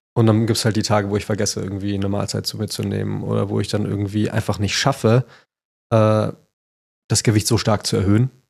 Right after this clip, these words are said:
äh, jede Woche oder auch jeden Monat. Das heißt, ich, man brennt dann so ein bisschen aus. Das, ich hab mich da sozusagen einfach ein bisschen übernommen.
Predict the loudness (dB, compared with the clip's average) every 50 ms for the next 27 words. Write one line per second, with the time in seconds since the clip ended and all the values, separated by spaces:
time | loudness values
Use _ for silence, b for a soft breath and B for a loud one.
0 | _ _ -2 0 0 0 0 0 0 0 2 0 2 2 0 -2 -2 -2 -4 -4
1 | -6 -6 -10 _ _ _ 0 2 2 4 2 2 2 4 4 2 2 0 b b
2 | b b _ _ _ _ _ _ _ _ _ -8 -4 0 2 2 2 2 0 -4
3 | -4 -6 -8 -8 -4 -2 -2 0 2 2 2 2 2 2 2 2 2 0 0 0
4 | 0 -2 0 0 0 0 -2 -2 -6 -8 -8 -8 -10 -10 -6 -2 -2 0 0 0
5 | -2 -2 -4 -4 -4 -4 -2 0 0 0 0 -2 -4 -4 -4 -4 -4 -2 -4 -2
6 | -2 -4 -4 -2 -2 -2 0 2 2 2 2 2 0 -2